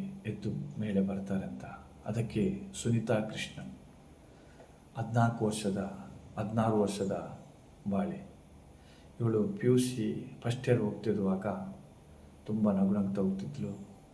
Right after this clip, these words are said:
ಕಲರ್ ಕಲರ್ ಡ್ರೆಸ್ ಹಾಕ್ತಾಯಿದ್ಲು. ಮನೆಯಲ್ಲೂ ಖುಷಿ,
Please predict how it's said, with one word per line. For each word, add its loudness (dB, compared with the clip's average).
ಕಲರ್ 2
ಕಲರ್ 0
ಡ್ರೆಸ್ -2
ಹಾಕ್ತಾಯಿದ್ಲು. -2
ಮನೆಯಲ್ಲೂ 4
ಖುಷಿ, -2